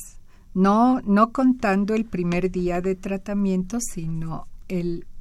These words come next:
último, eh, fenómeno epiléptico que se les presentó. Allí es donde empezamos a contar el tiempo del tratamiento. Eh, hay que vigilar efectos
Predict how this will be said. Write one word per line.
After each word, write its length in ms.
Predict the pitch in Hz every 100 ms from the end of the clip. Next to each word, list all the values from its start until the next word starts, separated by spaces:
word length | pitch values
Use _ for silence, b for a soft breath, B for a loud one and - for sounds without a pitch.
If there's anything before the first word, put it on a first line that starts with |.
| - - -
último, 680 | 226 247 - 277 262 269 277 - b b b b b b - -
eh, 260 | 185 175
fenómeno 680 | 175 214 196 208 220 226 214
epiléptico 920 | 190 175 - 185 185 185 - 214 214 -
que 120 | 277
se 200 | - 170
les 260 | 151 156 -
presentó. 800 | 160 156 - 156 156 - 254 302 -
Allí 300 | 180 165 175
es 140 | 185 185
donde 260 | 190 180
empezamos 800 | 160 151 165 156 170 160 170 -
a 20 |
contar 580 | 156 - 147 151 185 202 - b b b
el 220 | 160 160
tiempo 480 | - 190 170 180 180
del 200 | 160 147
tratamiento. 920 | - 139 139 135 139 131 131 - - - b b b b b b b
Eh, 200 | 185 180 -
hay 160 | 226 233
que 120 | 277
vigilar 640 | 233 - 202 196 190 226
efectos 640 | 277 - 165 156 - 165